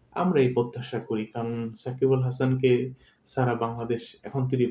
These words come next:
ভাবা আসলে একটু কষ্টকর। যদিও আসলে পরিস্থিতির কারণে বাংলাদেশ সাকিব আল হাসানকে ছাড়াই খেলবে, যদি সম্ভব না হয়। সামনে বিপিএল রয়েছে, এটাও আমরা আশা করি সাকিব আল হাসানের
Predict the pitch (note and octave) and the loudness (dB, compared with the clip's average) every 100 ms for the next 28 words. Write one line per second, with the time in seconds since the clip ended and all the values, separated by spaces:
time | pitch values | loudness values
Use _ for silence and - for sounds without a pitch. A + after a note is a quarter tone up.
0 | - A2+ A#2+ A#2 - A2+ A2 - - - | -2 -4 -2 -4 -4 -4 -4 -8 -8 -6
1 | B2+ - - G2+ - - - _ _ C#3+ | -4 -4 -2 -2 -4 -8 -20 _ _ -6
2 | D3+ E3+ E3 D#3+ - - _ B2 B2 C3+ | -4 2 2 2 -2 -8 _ -12 -2 2
3 | B2+ B2+ - C3+ C3 - - C3 C3 B2+ | 2 2 0 0 -2 -8 -8 -2 0 2
4 | A#2+ A#2 A#2 A#2+ A#2 A2+ - - - _ | 2 -2 -2 0 0 -2 -10 -20 -20 _
5 | - B2+ C3 C3 B2+ A#2+ C3 B2+ C3 - | -4 2 4 4 4 0 0 -2 -4 -6
6 | A#2 C3 D#3 F#3 F#3 C#3 C#3+ G#3 - _ | 2 2 6 8 10 10 6 6 -8 _
7 | _ - B2 A#2+ A#2 A#2 B2 _ _ _ | _ -6 0 0 0 -2 -6 _ _ _
8 | - B2+ C3 C3 C3+ A#2 A#2+ E3 - _ | -6 2 4 4 2 0 -2 -6 -8 _
9 | _ _ - B2+ B2 A#2+ A#2+ A#2+ B2 A#2+ | _ _ -2 2 2 2 0 -2 0 2
10 | A#2 A2+ A2+ - - C3 C3 C3+ C3 B2 | 2 2 0 -12 -8 -6 0 2 2 2
11 | A#2+ - - C3 C#3+ C#3+ B2 B2 A#2 A#2 | 0 -4 0 0 0 -4 -2 0 0 -2
12 | B2 A#2+ A2+ | -4 -4 -6